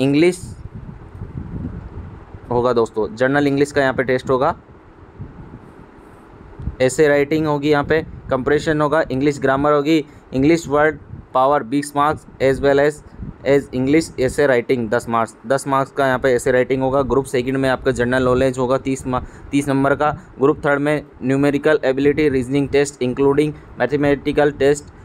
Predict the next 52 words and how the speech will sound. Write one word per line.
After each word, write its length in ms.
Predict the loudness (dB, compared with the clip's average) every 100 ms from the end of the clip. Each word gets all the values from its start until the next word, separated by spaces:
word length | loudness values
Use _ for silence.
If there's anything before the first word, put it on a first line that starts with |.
| -10 -2
और 160 | 0 0
metric 440 | -2 -2 0 -2 -2
standard, 440 | -2 0 2 -2 -4 -20 -6
यहाँ 140 | -4 0
पे 100 | 0
आपका 260 | 0 0
जो 100 | 2
reasoning 400 | 2 0 -2 0
का 100 | 0
और 80 | 0
mathematical 600 | 0 -2 -4 -2 0 0
का 120 | 0
इनका 140 | 0 0
test 240 | 0 0
होगा 180 | 2 2
वो 100 | 2
तीस 260 | 0 -4 -2
number 300 | -2 0 0
का 100 | 0
होगा। 180 | 0 -2
computer 540 | -2 -6 -2 0 0 -2
skill 300 | -4 -2 0
टेस्ट 280 | 0 0 0
यहाँ 160 | 0
पे 100 | 0
होगा। 340 | 0 0 -2 -2 -10 -18 -18
उसके 200 | -4 0
बाद 260 | 0 0 0
ये 180 | 0 -2 -8 -20 -14 -6
कंप्लीट 320 | -4 0 2
जो 100 | 4
है 80 | 4
notification 480 | 2 -2 -6 -4 -2
आपको 220 | 0 0
हमारे 160 | 0 0
Telegram 360 | 0 0 -2 0
channel 240 | 0 0
पे 100 | 0
मिल 160 | 0 2
जाएगा। 240 | 2 2
जो 180 | 2 2
भी 100 | 2
अभ्यर्थी 420 | 0 0 0 0 -2
इसके 180 | 0
अंदर 140 | 2 2
आवेदन 400 | 2 0 0 0
करना 240 | 0 -2
चाहते 240 | -4 -6 -6
हैं, 140 | -8
जी 100 | -4
हाँ 80 | -2
दोस्तों, 280 | -2 2